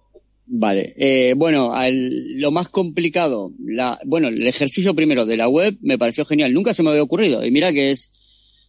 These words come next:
claro que es, eh, es algo lógico, dices, bueno, voy a intentar hacer algo que ya está hecho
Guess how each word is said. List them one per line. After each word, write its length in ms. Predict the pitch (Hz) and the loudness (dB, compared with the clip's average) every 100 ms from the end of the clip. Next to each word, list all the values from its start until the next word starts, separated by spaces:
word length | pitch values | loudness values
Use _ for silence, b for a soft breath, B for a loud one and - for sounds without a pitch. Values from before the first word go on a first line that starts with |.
| _ | _
claro 240 | - 127 117 | -2 -2 2
que 140 | 127 | 0
es, 240 | 131 - - | 0 -4 0
eh, 300 | 135 131 127 | 2 4 2
es 120 | - | 2
algo 340 | 151 165 151 139 | 0 2 2 2
lógico, 440 | 170 156 139 165 | 2 -2 0 2
dices, 220 | 147 - | 0 -2
bueno, 220 | 139 147 120 | -2 0 0
voy 160 | 135 | 2
a 40 | 147 | 2
intentar 360 | 147 147 147 | 2 2 0
hacer 260 | 151 - 175 | 0 0 0
algo 260 | 180 196 165 | 2 0 0
que 120 | 139 | -2
ya 80 | 135 | -2
está 260 | - 147 | -2 0
hecho 400 | 156 175 220 240 | 0 0 -2 -2